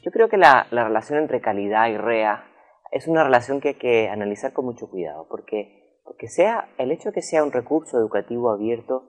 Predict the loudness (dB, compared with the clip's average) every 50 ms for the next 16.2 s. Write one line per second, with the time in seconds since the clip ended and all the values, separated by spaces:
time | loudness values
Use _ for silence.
0 | _ _ _ _ _ _ _ _ _ -8 -6 -2 0 0 0 0 -2 -6 -8 -8
1 | -8 -6 -4 -2 -2 0 0 0 -2 -2 -4 -6 -8 -10 -12 -16 -12 _ -2 0
2 | 0 0 0 -2 -2 -4 -4 -2 -2 -4 -6 -6 -8 -10 -8 -8 -8 -10 -10 -10
3 | -10 -12 -12 -14 -18 _ _ _ _ _ _ _ _ _ _ _ _ _ _ _
4 | -8 -6 -4 -4 -6 -6 -8 -8 -6 -4 -4 -2 -2 -2 -4 -4 -6 -4 -4 -4
5 | -2 -2 -2 -2 -2 -4 -6 -10 -12 -12 _ _ _ _ _ _ _ _ _ _
6 | 0 0 2 0 0 -2 -4 -6 -4 -4 -4 -6 -6 -8 -12 _ _ _ _ _
7 | _ _ -2 0 0 0 -2 -6 -6 -6 -6 -6 -6 -8 -12 -18 -20 _ _ _
8 | _ 0 2 4 4 2 0 -4 -10 -14 -14 -14 _ _ _ _ _ _ _ -18
9 | -18 -18 -18 _ 0 2 2 2 2 0 -2 -4 -4 -2 -4 -4 -4 -8 -14 _
10 | _ _ -6 -4 -4 -2 -4 -4 -6 -8 -12 -16 -16 -14 -6 -2 0 0 0 0
11 | -2 -4 -6 -6 -8 -10 -10 -12 -14 _ _ _ _ _ _ -6 -4 2 4 4
12 | 4 6 4 0 -2 -2 -4 -6 -8 -6 -6 -6 -4 -4 -4 -6 -6 -10 -8 -4
13 | -4 -4 -4 -6 -12 -20 -20 _ _ _ _ _ _ _ _ _ _ _ _ _
14 | _ _ -12 -8 -6 -6 -8 -8 -6 -6 -4 -4 -4 -4 -6 -6 -6 -10 -10 -10
15 | -12 -12 -12 -12 -12 -10 -10 -12 -12 -10 -12 -12 -12 -14 -16 -14 -12 -12 -12 -12
16 | _ -20 -20